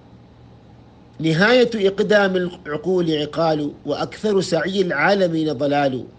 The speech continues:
എന്ന ഈ വരികൾ ചൊല്ലി എന്നാണ്. وأرواحنا في وحشة من جسومنا وحاصل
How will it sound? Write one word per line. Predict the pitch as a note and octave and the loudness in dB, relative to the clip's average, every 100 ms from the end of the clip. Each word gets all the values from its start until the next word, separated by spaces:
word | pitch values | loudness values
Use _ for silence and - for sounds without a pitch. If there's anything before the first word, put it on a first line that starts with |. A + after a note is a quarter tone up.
| - - - - | -20 -20 -20 -8
എന്ന | D3 E3+ | -2 0
ഈ | |
വരികൾ | E3+ D#3 E3+ F3 | 2 2 2 0
ചൊല്ലി | D3 D#3 C3+ | -2 -2 -2
എന്നാണ്. | C#3 A2+ A2 E2 - - - - - - - - - - - - - - - - - - - - | -4 -4 -10 -14 -18 -20 -20 -20 -20 -20 -20 -20 -20 -20 -20 -20 -20 -20 -20 -20 -20 -20 -20 -2
وأرواحنا | D#3 F#3+ A#3 B3+ A#3+ A#3 G#3+ G#3+ | 2 4 6 6 4 2 0 2
في | G3 G3+ | 0 2
وحشة | F3+ - A3 G#3+ G3 | 2 0 -2 -2 -2
من | F#3+ F3+ | -2 -2
جسومنا | E3+ D3 F3 F#3+ F3 E3 - - - - - - - - - - | -4 -2 -2 0 0 -2 -6 -16 -20 -20 -20 -20 -20 -20 -20 -8
وحاصل | C#3+ C#3+ F3 A3 G#3+ G3+ | -6 -2 0 0 0 -4